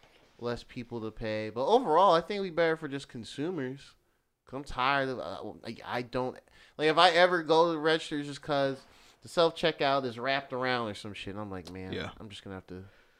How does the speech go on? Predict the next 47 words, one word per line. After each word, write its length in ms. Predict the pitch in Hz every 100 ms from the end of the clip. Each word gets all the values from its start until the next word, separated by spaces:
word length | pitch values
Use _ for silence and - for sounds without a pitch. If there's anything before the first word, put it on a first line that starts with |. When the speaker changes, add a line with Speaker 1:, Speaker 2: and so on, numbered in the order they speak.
| _
Speaker 1:
just 120 | -
have 120 | 101 -
to 60 |
stand 380 | 104 123 120 107
here 180 | 95 92
and 100 | 95
Speaker 2:
I 40 | 101
Speaker 1:
deal 80 | 107
Speaker 2:
feel 100 | 113
Speaker 1:
with 80 | 104
Speaker 2:
for 80 |
Speaker 1:
it." 40 | 107
Speaker 2:
the 100 | 98
employees, 600 | 95 117 107 107 113 87
but 280 | 80 80 - - - _ _ _ _ _ _ -
as 120 | -
a 40 | 92
consumer, 580 | 85 - 98 95 95 - - _ _ _
Speaker 1:
Yeah, 440 | 139 156 170 170 170
it's 160 | 180 190
Speaker 2:
I'm 100 | 92
Speaker 1:
t-, 60 | 87
Speaker 2:
all 60 |
right. 200 | 80 76 - _ - -
Speaker 1:
it's, 380 | 143 147 - - - - - -
Speaker 2:
<laughs> 0 | - - -
Be 200 | 185 214
Speaker 1:
yeah, 180 | 190 170
Speaker 2:
honest 120 | 156
with 80 | 156
Speaker 1:
like, 80 |
Speaker 2:
you. 140 | 104 104 - -
Speaker 1:
cool. 360 | 196 180 131 - -
But 100 | - 202
yeah, 280 | 208 202 196
like, 240 | 185 165 170 170 147 _
someone 240 | - 233 170
working 300 | 160 143 117
there, 160 | 117
yeah. 240 | 117 117 104 - _ _ - - - -
I 20 |
mean, 120 | 135
I 100 | 139
feel 100 | 214
like 120 | 185 107
just 200 | - -
work. 140 | 87